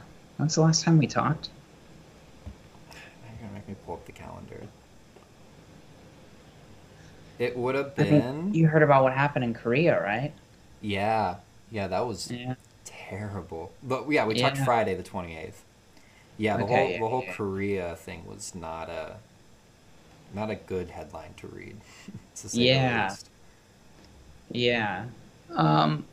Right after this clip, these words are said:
Speaker 1: but yeah, they still celebrated it
Speaker 2: Like,
Speaker 1: and
Speaker 2: did you
Speaker 1: everything.
Speaker 2: notice any ch-, like, diff-, differences in the nightlife that night, or?
Speaker 1: No, because it's probably one of the first weekends I actually went out, you know?
Speaker 2: Oh,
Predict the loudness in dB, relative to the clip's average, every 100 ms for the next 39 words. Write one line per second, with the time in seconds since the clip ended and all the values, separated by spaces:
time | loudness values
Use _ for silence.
0 | 2 4 6 4 4 2 0 -6 -4 -2
1 | -2 0 -2 -2 -6 -10 -10 -6 -2 2
2 | 4 6 6 6 6 4 0 -6 -6 -6
3 | -6 -4 -4 -4 -8 -20 -20 -20 -16 -6
4 | -6 -4 -6 -6 -6 -6 -4 -4 -4 -4
5 | -4 -8 -20 -20 -20 -20 -8 -2 -2 -2
6 | -4 -2 -2 -4 -8 -14 -20 -20 -20 -20
7 | 2 8 10 10 8 6 6 2 -2 2
8 | 6 6 4 2 0 -2 -4 -4 -4 -6
9 | -8 -12 -20 -10 -6 -6 -4 -4 -4 -4
10 | -2 -4 -2 -4 -2 -4 -4 -4 -8 -20
11 | -20 -20 -20 -20 -20 -20 -14 -2 0 2
12 | -2 0 4 6 6 6 6 4